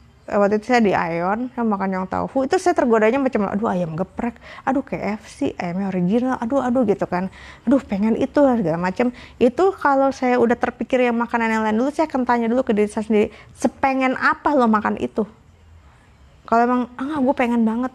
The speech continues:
Kalau emang pengen banget, saya akan makan. Tapi kalau jawaban yang keluar, "Eh, gue udah tahu rasanya kayak gitu. Itu kalorinya gede loh, ya.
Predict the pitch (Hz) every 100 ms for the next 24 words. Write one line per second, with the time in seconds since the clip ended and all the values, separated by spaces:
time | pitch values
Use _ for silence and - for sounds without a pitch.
0 | - - 240 247 240 240 233 220 294 339
1 | 233 269 247 202 202 - 180 180 247 320
2 | 269 214 202 208 202 196 185 226 - -
3 | - - - - _ - 269 285 277 277
4 | 277 269 262 302 302 180 170 202 202 196
5 | 196 196 185 156 - - 170 - - -
6 | - - - - - - 214 185 180 226
7 | 160 - 214 - 165 - - - - -
8 | - - - 185